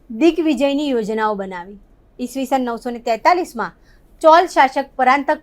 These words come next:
પર આક્રમણ કર્યું. પ્રથમ પ્રયાસમાં પરાંતકનો વિજય થયો અને પરાંતકે વીર ચોલની ઉપાધિ ધારણ કરી, પરંતુ બીજા પ્રયાસમાં પરાંતકની હાર થઈ અને કૃષ્ણ ત્રીજાએ કાંચી તાંજોર ઉપર અધિકાર મેળવ્યો. ઈસવીસન નવસો ને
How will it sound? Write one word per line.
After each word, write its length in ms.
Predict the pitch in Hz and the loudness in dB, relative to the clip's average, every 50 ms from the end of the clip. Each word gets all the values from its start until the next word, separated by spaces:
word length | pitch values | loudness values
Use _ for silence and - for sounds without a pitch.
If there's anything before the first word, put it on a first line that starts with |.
| _ _ 254 | _ _ 0
પર 80 | 247 202 | 0 0
આક્રમણ 420 | 185 - 214 202 202 202 196 196 185 | -2 -4 -8 -8 -8 -8 -8 -8 -10
કર્યું. 240 | 196 175 170 180 185 _ _ _ _ _ _ _ _ _ _ _ _ _ _ _ 311 | -12 -14 -14 -16 -20 _ _ _ _ _ _ _ _ _ _ _ _ _ _ _ 2
પ્રથમ 320 | 311 311 359 370 339 311 | 2 4 4 2 2 2
પ્રયાસમાં 560 | 359 330 320 311 320 311 311 311 302 311 311 302 302 | 2 4 4 4 4 2 0 -2 -4 -4 -2 0 0
પરાંતકનો 720 | 277 269 277 285 285 285 262 - 277 277 - 277 285 285 262 240 | 2 4 4 2 2 0 -2 -4 -4 -4 -4 -8 -6 -6 -8 -8
વિજય 240 | 233 208 277 294 285 285 262 | -2 0 0 0 0 -2 -8
થયો 240 | 247 240 254 262 - _ _ _ _ - | -8 -8 -8 -10 -14 _ _ _ _ -8
અને 140 | 269 285 285 - 269 | -6 -6 -4 -2 0
પરાંતકે 500 | 254 254 285 294 269 302 285 - 302 277 220 208 | 0 0 0 0 -2 -4 -6 -4 -8 -8 -6 -4
વીર 240 | 269 311 349 330 - 330 | -2 -2 -2 -2 -2 -4
ચોલની 320 | 294 277 269 269 269 247 214 | -2 -2 -2 -6 -8 -8 -6
ઉપાધિ 320 | - 220 208 196 220 208 | -6 -6 -6 -6 -8 -10
ધારણ 300 | 240 196 185 190 196 185 | -10 -10 -10 -12 -12 -14
કરી, 160 | 190 185 196 196 _ | -14 -14 -16 -8 _
પરંતુ 400 | 262 269 302 302 285 - 320 262 220 | -4 -2 -2 -4 -6 -8 -8 -8 -8
બીજા 240 | 240 202 254 311 349 339 320 | -6 -2 0 0 0 2 0
પ્રયાસમાં 580 | 269 233 220 214 214 - 240 247 262 269 - _ _ _ _ _ - | 0 0 0 -2 -4 -6 -8 -8 -8 -8 -10 _ _ _ _ _ -4
પરાંતકની 560 | 247 240 247 254 247 226 247 240 - 247 233 214 175 | -2 0 0 -2 -2 -6 -6 -8 -8 -12 -12 -12 -6
હાર 180 | 202 240 277 311 285 | -2 0 0 0 -2
થઈ 160 | 277 254 226 226 | -8 -10 -10 -10
અને 160 | 240 254 269 | -10 -12 -12
કૃષ્ણ 420 | - _ 262 277 262 - 311 285 - | -12 _ -14 -14 -12 -12 -14 -12 -12
ત્રીજાએ 380 | 247 220 180 220 214 220 214 185 - _ _ _ _ _ _ _ | -12 -10 -8 -6 -6 -6 -6 -10 -12 _ _ _ _ _ _ _
કાંચી 500 | 226 226 226 233 220 - - - 277 269 269 262 - | -4 -4 -4 -4 -8 -12 -10 -8 -8 -8 -8 -4 -4
તાંજોર 420 | 233 202 208 214 214 208 254 269 269 247 | -4 -4 -4 -6 -6 -2 0 0 0 -2
ઉપર 180 | 202 - 269 - 240 - - - | -4 -8 -8 -8 -8 -10 -10 -10
અધિકાર 340 | 185 185 208 240 214 196 190 190 | -10 -8 -6 -6 -6 -6 -6 -10
મેળવ્યો. 280 | 180 175 175 170 185 202 _ _ _ _ _ _ _ _ _ _ _ _ - | -14 -16 -16 -18 -20 -20 _ _ _ _ _ _ _ _ _ _ _ _ -12
ઈસવીસન 460 | 302 277 294 349 381 359 - 381 349 320 | -12 -12 -6 -4 -4 0 0 0 2 2
નવસો 260 | 302 285 285 269 320 320 | 0 0 -2 -2 -2 -2
ને 60 | 311 | 0